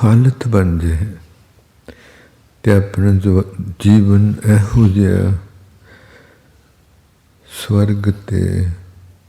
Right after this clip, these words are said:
ਮਹਾਰਾਜ ਜੀ ਕਹਿੰਦੇ ਕਿ ਦਰ ਦਰਸ਼ਨ ਕਾ ਵਪਾਰੀ ਹੋਵੇ, ਮੁਕਤ ਬੈਕੁੰਠੇ ਕਰੇ ਕਿਆ। ਮਹਾਰਾਜ ਜੀ ਕਹਿੰਦੇ ਜਿਹੜੇ ਸਾਡੇ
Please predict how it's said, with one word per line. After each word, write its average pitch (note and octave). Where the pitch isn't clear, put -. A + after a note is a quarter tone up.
ਮਹਾਰਾਜ F2
ਜੀ F2
ਕਹਿੰਦੇ F2+
ਕਿ F2+
ਦਰ F2+
ਦਰਸ਼ਨ F2
ਕਾ D#2+
ਵਪਾਰੀ D#2
ਹੋਵੇ, D2
ਮੁਕਤ E2+
ਬੈਕੁੰਠੇ D#2+
ਕਰੇ D#2+
ਕਿਆ। F2
ਮਹਾਰਾਜ A2
ਜੀ G#2+
ਕਹਿੰਦੇ A2
ਜਿਹੜੇ G#2
ਸਾਡੇ F#2